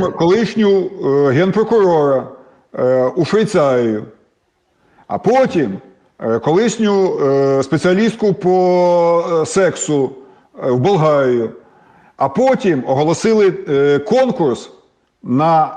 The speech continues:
Speaker 2: е, тих, хто хотів би з нуля стати,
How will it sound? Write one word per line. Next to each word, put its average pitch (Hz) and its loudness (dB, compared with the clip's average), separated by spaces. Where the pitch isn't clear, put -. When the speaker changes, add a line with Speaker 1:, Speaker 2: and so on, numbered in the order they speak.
Speaker 2:
е, 123 2
тих, 226 0
хто - -4
хотів 226 0
би 139 0
з 117 -6
нуля 185 2
стати, 170 0